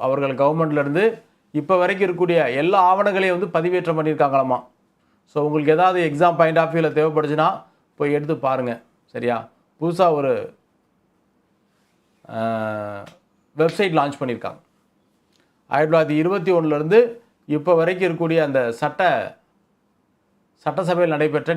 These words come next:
நிகழ்வுகளை. சார், நேற்று வந்த தொகுதி நாலு குறுப்பர் வி ஓ வுக்கு அதிகபட்ச வயசு நாற்பத்தி ரெண்டு உள்ளது, இதனை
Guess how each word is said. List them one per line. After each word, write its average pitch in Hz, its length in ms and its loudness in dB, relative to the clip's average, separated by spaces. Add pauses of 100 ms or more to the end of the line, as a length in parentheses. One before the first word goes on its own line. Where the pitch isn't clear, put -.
நிகழ்வுகளை. 147 500 -2 (2500)
சார், 190 220 4
நேற்று 226 300 2
வந்த 208 140 2 (220)
தொகுதி 214 240 0 (140)
நாலு 202 200 2 (120)
குறுப்பர் 190 380 0 (560)
வி 196 140 -2 (100)
ஓ 226 60 6
வுக்கு 214 300 0
அதிகபட்ச 190 480 -2
வயசு 180 240 -2
நாற்பத்தி 175 300 0
ரெண்டு 180 180 0
உள்ளது, 175 240 2
இதனை 175 240 2